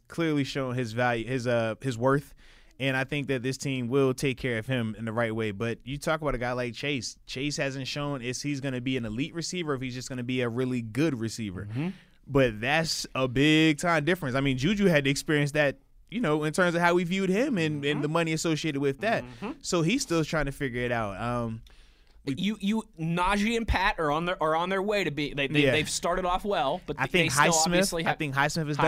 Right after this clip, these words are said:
Speaker 2: Highsmith,
Speaker 1: done,
Speaker 2: yes.
Speaker 1: he, he's, he's starting to
Speaker 2: Um,
Speaker 1: make a legitimate case for
Speaker 2: but
Speaker 1: himself.
Speaker 2: man, there's a lot of question about those defensive linemen aside from Cam Hayward.
Speaker 1: And the D Bs.
Speaker 2: A lot of question about those D Bs,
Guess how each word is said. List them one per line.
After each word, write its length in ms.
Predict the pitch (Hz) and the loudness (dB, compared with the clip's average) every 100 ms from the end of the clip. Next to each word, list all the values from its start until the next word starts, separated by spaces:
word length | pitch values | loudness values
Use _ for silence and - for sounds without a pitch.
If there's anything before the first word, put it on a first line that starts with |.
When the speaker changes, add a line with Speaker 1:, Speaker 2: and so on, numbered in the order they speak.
| 160 | 2
Speaker 2:
Highsmith, 240 | 147 143 | 0 -2
Speaker 1:
done, 180 | 139 151 | 0 2
Speaker 2:
yes. 180 | 123 131 | 2 0
Speaker 1:
he, 160 | 143 135 | 0 2
he's, 340 | 156 160 - | 0 0 -2
he's 140 | 147 135 | 2 4
starting 220 | 143 156 | 6 4
to 40 | |
Speaker 2:
Um, 40 | 151 | 0
Speaker 1:
make 120 | 151 | -2
a 60 | |
legitimate 540 | 147 135 117 143 139 120 | -2 -2 0 0 -2 -4
case 220 | 147 135 | -4 -4
for 100 | 143 | -4
Speaker 2:
but 20 | |
Speaker 1:
himself. 240 | 143 190 135 | -2 0 2
Speaker 2:
man, 100 | 131 | 0
there's 140 | 127 | -2
a 40 | |
lot 260 | 113 120 135 | 0 0 0
of 40 | |
question 340 | - 143 - 127 | -2 -4 -2 -2
about 200 | 123 120 | -4 -2
those 160 | 120 | -2
defensive 340 | 120 120 110 101 | -2 -6 -6 -4
linemen 320 | 110 117 117 | -2 -2 -2
aside 340 | 107 - 110 | -4 -2 -2
from 120 | 110 104 | -2 -4
Cam 240 | 117 110 | -2 0
Hayward. 320 | 110 110 107 - | -2 -2 -6 -8
Speaker 1:
And 220 | 135 196 | -6 -4
the 60 | |
D 180 | 190 226 | -2 -2
Bs. 400 | 214 302 311 - | 0 -2 -2 -4
Speaker 2:
A 60 | 110 | -2
lot 240 | 120 131 | 0 0
of 80 | 135 | 0
question 240 | 139 143 | 0 0
about 100 | 135 | 0
those 160 | 139 127 | 0 0
D 160 | 127 127 | 0 0
Bs, 400 | 131 135 135 | 2 2 0